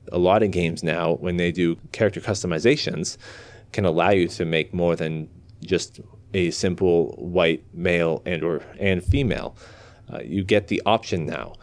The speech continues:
especially in, like, Pokemon more recently. You can now b-, play as a character of any color, uh, and that's amazing. And I think a lot more games, too, are trying to lean towards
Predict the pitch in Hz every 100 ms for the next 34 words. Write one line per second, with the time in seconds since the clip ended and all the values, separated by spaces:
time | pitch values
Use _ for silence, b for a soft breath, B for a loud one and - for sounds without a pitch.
0 | B B - - - 208 220 117 95 -
1 | 117 110 80 76 90 92 87 117 - -
2 | 85 120 175 127 113 101 - 87 - -
3 | - - 117 107 82 87 - 98 95 90
4 | - 85 - - 123 135 135 - - -
5 | - 87 82 82 - 87 87 80 - -
6 | 98 92 90 76 76 57 - B B B
7 | B - 87 85 82 - 85 107 101 87
8 | 92 - 101 95 87 87 85 - 113 107
9 | 107 95 87 - 104 92 87 92 98 95
10 | 98 92 92 85 -